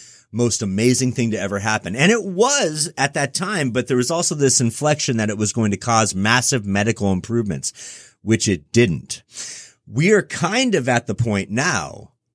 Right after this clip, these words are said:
where we're on the cusp of the world that was being discussed ten, fifteen years ago when we talked about D N A, because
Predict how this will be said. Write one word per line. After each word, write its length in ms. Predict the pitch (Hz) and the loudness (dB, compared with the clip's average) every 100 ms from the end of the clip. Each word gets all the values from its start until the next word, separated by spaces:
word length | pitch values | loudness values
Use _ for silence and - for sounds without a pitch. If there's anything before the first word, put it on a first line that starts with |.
| _ | _
where 380 | - 113 117 113 | -2 4 6 6
we're 160 | 110 127 | 4 2
on 100 | 165 | 2
the 80 | 127 | 0
cusp 480 | - 156 156 - - | 0 2 4 2 0
of 120 | 101 | 0
the 100 | 104 | 2
world 440 | 92 104 110 107 | 2 4 4 4
that 100 | 101 | 2
was 160 | 95 95 | -2 -2
being 220 | - 101 | 0 0
discussed 600 | 95 - - 107 101 - | 0 -2 0 0 0 -2
ten, 220 | - 104 | -2 -2
fifteen 400 | 98 110 - 92 | -2 -4 -2 -2
years 300 | 95 107 139 | 0 2 2
ago 320 | 123 90 85 85 | 0 -2 0 -2
when 180 | 87 | -2
we 80 | 87 | -4
talked 240 | - 90 - | -2 -2 -2
about 240 | 85 82 | -4 -2
D 160 | 113 117 | 2 2
N 120 | 90 | 2
A, 80 | 76 | 0
because 760 | 85 113 220 208 147 170 165 | 0 2 4 6 6 4 2